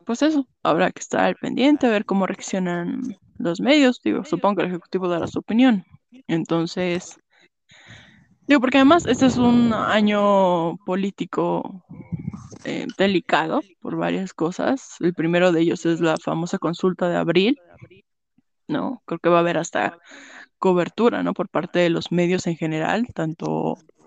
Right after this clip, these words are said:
en plataformas de internet como en general medios de, de difusión de tele y radio. Entonces, se vienen, se vienen varias cosas, ¿no? Entonces, habrá que estar al,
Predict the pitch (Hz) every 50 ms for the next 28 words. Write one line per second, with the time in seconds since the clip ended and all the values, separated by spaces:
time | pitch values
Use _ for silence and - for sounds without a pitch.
0 | _ _ _ _ _ _ _ _ - _ _ _ _ _ _ - 214 196 170 165
1 | 165 160 160 156 156 156 160 170 - - 170 170 - 160 - 185 170 170 165 165
2 | 170 165 165 175 165 - 165 170 170 196 240 - - 165 170 165 160 165 - -
3 | 160 156 160 165 170 165 165 165 165 170 - - 180 165 156 - - - - -
4 | - - 185 - 160 156 151 175 175 165 - 160 160 160 165 - 160 165 170 160
5 | 165 160 - 175 175 190 311 - - 170 160 _ _ _ _ _ _ - - _
6 | _ _ _ _ _ _ _ _ _ _ _ _ - 214 214 - 226 240 233 -
7 | 269 277 262 254 269 262 247 247 - - - - 269 262 - _ _ - - _
8 | _ _ _ _ _ _ - - - 302 285 311 320 311 320 311 302 302 285 285
9 | - - 50 - 247 - 285 277 294 294 302 294 269 254 240 226 214 202 - -
10 | - - - 175 - - 180 - - - 247 285 - - - - - - - -
11 | - 247 294 _ _ _ - - 180 185 - 165 180 190 196 196 196 - 196 -
12 | - - 180 180 180 180 180 180 180 190 196 185